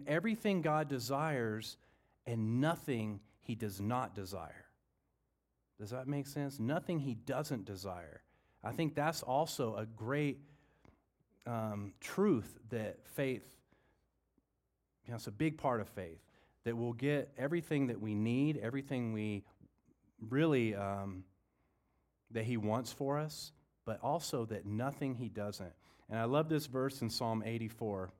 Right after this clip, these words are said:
eleven and twelve. "For the Lord God is a sun and shield. The Lord bestows favor and honor. No good thing does he withhold from those who walk uprightly.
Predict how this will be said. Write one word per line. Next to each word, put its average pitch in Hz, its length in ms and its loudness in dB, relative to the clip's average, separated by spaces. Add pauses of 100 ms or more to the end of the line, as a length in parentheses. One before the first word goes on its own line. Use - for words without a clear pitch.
eleven 101 360 -4
and 95 120 -6
twelve. 82 360 -8 (800)
"For 123 120 -2
the 127 100 2
Lord 151 380 6
God 127 360 4
is 107 120 -6
a 120 80 -4
sun 123 540 2
and 107 160 -4
shield. 98 440 -4 (800)
The 127 100 2
Lord 151 380 4
bestows 120 520 2
favor 123 640 0 (220)
and 107 160 -2
honor. 92 480 -2 (920)
No 165 580 6 (140)
good 151 460 4 (120)
thing 107 440 0 (140)
does 110 220 -4
he 143 300 -2
withhold 113 800 0 (280)
from 107 220 0
those 135 400 2
who 117 140 -4
walk 113 420 -2
uprightly. 95 720 -4